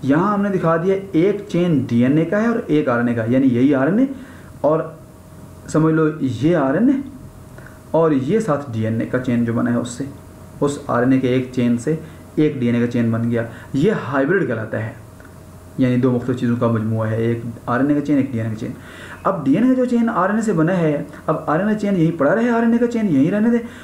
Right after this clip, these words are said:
और अब इस डीएनए के चेन को यहाँ ले जाइए, ये डीएनए का चेन, इसको देख के फिर वही एंजाइम एक और डीएनए का चेन बना रहा है ये यहाँ पे। अब डीएनए का चेन बन गए दो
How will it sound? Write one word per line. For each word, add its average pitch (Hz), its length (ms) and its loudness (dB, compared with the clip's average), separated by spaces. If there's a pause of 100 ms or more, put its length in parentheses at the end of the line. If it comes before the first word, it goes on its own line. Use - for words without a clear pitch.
(140)
और 165 260 0
अब 170 160 0
इस 165 200 -4
डीएनए 135 360 0
के 180 100 0
चेन 143 260 2
को 151 100 2
यहाँ 127 260 2
ले 135 120 4
जाइए, 127 400 2 (260)
ये 143 160 2
डीएनए 120 220 2
का 113 120 -2
चेन, - 180 -6 (760)
इसको 226 320 0
देख 190 360 -2
के 208 100 0 (100)
फिर 214 200 0
वही 190 220 2
एंजाइम 175 460 0 (400)
एक 170 300 0
और 170 240 2
डीएनए 139 280 4
का 131 60 2
चेन 127 220 0
बना 110 180 0
रहा 117 100 -2
है 120 120 -4
ये 120 140 0
यहाँ 107 260 -2
पे। - 140 -8 (600)
अब 127 140 -2
डीएनए 127 200 2
का 120 60 -2
चेन 127 180 2
बन 127 120 2
गए 135 80 4
दो 123 220 0